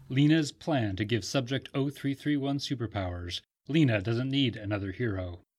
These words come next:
They tell each other stories about damaged self-worth,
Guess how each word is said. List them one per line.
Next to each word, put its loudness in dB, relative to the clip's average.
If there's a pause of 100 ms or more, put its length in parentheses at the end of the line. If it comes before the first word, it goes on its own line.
(260)
They 6
tell 2
each 0
other 0
stories 0
about -2
damaged 2
self-worth, -6